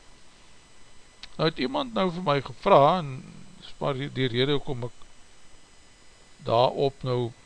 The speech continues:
'n bietjie wil stilstaan, gaan oor dan redding en wat dit nou beteken. As 'n mens nou sê dat jy gered is, wat, wat beteken dit nou eintlik? Wat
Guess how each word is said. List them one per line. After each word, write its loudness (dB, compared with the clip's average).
'n -12
bietjie -2
wil 0
stilstaan, 2
gaan 0
oor 4
dan 2
redding 6
en 4
wat 6
dit 4
nou 0
beteken. -4
As 0
'n 0
mens 0
nou 0
sê 2
dat 2
jy 0
gered 0
is, -2
wat, -4
wat -4
beteken -4
dit 0
nou -6
eintlik? -12
Wat -4